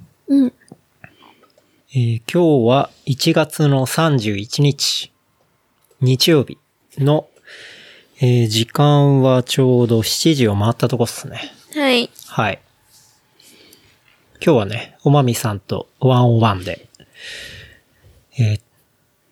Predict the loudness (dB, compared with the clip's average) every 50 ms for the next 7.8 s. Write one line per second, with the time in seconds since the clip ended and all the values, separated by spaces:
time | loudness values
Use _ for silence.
0 | _ _ _ -4 -4 -4 -4 -6 -14 -20 _ _ _ _ _ _ _ _ _ _
1 | _ _ -4 -2 -2 -2 -2 -8 _ _ _ _ _ _ _ _ _ _ _ _
2 | _ _ _ _ _ _ _ _ -4 -2 -2 0 0 0 0 0 0 -2 -4 -4
3 | -4 -4 -4 -4 -8 -8 -4 -4 -4 -4 -6 -12 _ _ _ _ _ -20 _ _
4 | -4 -2 0 2 2 2 2 2 2 0 0 0 0 0 -2 -2 -2 -4 -6 -6
5 | -8 -10 _ _ _ -4 -2 0 0 -2 -2 -4 -6 -6 -6 -4 -4 -4 -4 -4
6 | -6 -10 -10 -8 -8 -8 -8 -10 -12 -14 -14 -20 -20 _ _ _ _ _ -2 -2
7 | -2 -2 -6 -10 -14 -14 -12 -12 -14 -14 -14 -14 -14 -14 -16 -16